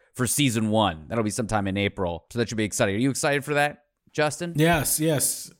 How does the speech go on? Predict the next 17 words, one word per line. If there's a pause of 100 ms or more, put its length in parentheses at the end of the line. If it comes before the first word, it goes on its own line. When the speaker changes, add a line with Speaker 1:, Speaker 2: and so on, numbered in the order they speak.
Speaker 2:
Uh,
you
guys, (360)
I'm
excited
for
that.
I'm
excited
to
be
back
on
the
community
text
line.